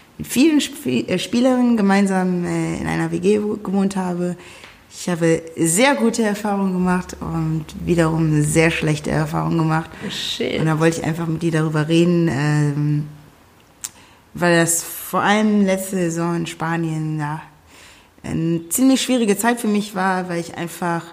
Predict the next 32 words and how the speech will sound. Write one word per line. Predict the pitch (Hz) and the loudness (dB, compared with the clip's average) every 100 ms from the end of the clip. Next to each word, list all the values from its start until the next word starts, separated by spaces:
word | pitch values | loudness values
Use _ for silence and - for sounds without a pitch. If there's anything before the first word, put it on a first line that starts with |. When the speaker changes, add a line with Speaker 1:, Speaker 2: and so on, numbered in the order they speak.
| - - - _ _ _ _ _ - | -20 -20 -20 _ _ _ _ _ -4
Speaker 1:
also | 180 180 | -2 0
von | - 208 | 2 6
mir | 220 302 254 190 | 6 6 4 4
aus | 202 403 - - - - _ _ _ _ _ - | 2 2 -2 -8 -16 -20 _ _ _ _ _ -10
kam | - 220 | 0 0
ich | 214 - | 2 0
eigentlich | 196 233 - | 0 0 2
ganz | 233 277 | 2 2
gut | - 277 | 0 2
mit | 262 - | 0 0
ihr | - 277 | 0 0
klar, | 208 190 220 311 - - - | 0 0 0 -2 -6 -16 -14
aber | - 175 180 | -4 2 2
sie | 175 208 | 2 0
kam | 208 214 220 220 | 0 0 2 2
anscheinend | 196 - 196 - | 0 0 -2 -2
nicht | 190 - | -4 -2
gut | 220 | -2
mit | 196 - | 0 2
mir | 226 233 | 2 0
klar. | - 160 156 - | -2 -2 -4 -2
Und | 165 | 0
es | 165 - | 0 2
war, | 190 202 | 2 2
glaub | 190 196 196 | 2 2 2
ich, | 196 196 - | 0 -2 -2
ähm, | 180 180 175 175 175 | 0 0 0 0 0
Speaker 2:
Ihr | 196 | 2
wart | 180 | 0
nur | 170 | -2
zu | - 165 | -8 -10
zweit. | - 156 | -6 -6